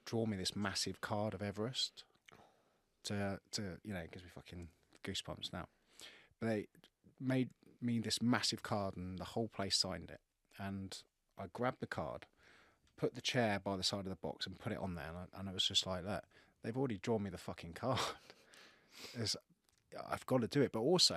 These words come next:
it's just this mindset of, you know, I'm thirty-four years of age.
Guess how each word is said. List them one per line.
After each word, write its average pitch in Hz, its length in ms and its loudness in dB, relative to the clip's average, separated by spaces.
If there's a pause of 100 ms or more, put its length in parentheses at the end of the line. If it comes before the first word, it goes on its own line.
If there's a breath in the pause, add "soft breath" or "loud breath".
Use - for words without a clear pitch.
(120)
it's 92 100 -6
just - 180 2
this - 120 -4
mindset 120 540 -2 (120)
of, 104 280 -6 (840 soft breath)
you 139 120 -10
know, 98 180 -6
I'm 123 140 -4
thirty-four 123 680 0
years 101 260 -4
of 95 100 -6
age. - 420 -6